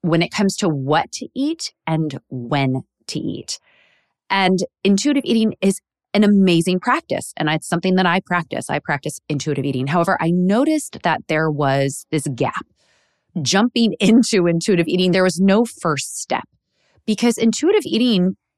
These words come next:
requires a deep deconditioning around all of our beliefs around food. And I talk about this a lot in my newsletter.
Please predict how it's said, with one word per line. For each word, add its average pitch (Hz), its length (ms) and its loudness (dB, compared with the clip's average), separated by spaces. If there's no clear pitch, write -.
requires 196 1200 0
a 185 120 2
deep 180 480 -2
deconditioning 226 1200 0
around 196 340 4
all 339 260 0
of 339 160 -2
our 180 140 2
beliefs 143 640 -4
around 131 520 -2
food. - 380 -6
And 190 100 2
I 214 100 4
talk - 280 -2
about 214 220 0
this 160 200 -4
a 151 80 0
lot 135 320 2
in 139 120 -2
my 135 100 0
newsletter. 131 640 -2